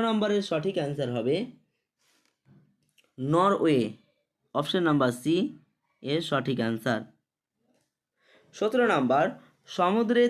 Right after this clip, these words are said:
তলদেশে সঞ্চিত গ্রাব রেখাকে বলে? গ্রাব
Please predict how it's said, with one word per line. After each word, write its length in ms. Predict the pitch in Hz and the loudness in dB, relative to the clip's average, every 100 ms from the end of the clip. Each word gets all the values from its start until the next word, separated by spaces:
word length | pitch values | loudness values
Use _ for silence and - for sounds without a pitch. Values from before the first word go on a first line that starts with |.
| 240 | 2
তলদেশে 540 | 160 156 160 160 175 123 - - _ _ _ _ - | 2 2 0 0 0 0 -4 -14 _ _ _ _ -6
সঞ্চিত 440 | 185 196 208 226 214 214 240 - _ _ 120 127 | -2 -2 -2 -2 0 0 -2 -14 _ _ -6 2
গ্রাব 240 | 190 202 156 | 2 2 0
রেখাকে 380 | 151 170 165 175 139 | -2 -4 -2 -2 2
বলে? 220 | 127 123 175 - _ - _ _ _ _ - _ 123 | 0 0 -4 -12 _ -20 _ _ _ _ -20 _ -6
গ্রাব 240 | 143 175 | -2 0